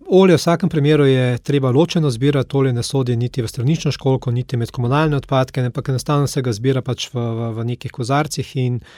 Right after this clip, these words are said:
oziroma v nekih embalažah in se ga pač v bistvu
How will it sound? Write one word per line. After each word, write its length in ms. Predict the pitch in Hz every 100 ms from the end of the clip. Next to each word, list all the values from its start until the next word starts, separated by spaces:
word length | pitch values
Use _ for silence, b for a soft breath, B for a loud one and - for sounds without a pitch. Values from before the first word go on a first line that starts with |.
| B B B
oziroma 420 | 135 120 120 120
v 60 |
nekih 260 | 117 - 120
embalažah 560 | 113 110 127 151 139 131
in 120 | 131
se 120 | 120 123
ga 80 |
pač 240 | - 123 -
v 80 | 117
bistvu 340 | 117 -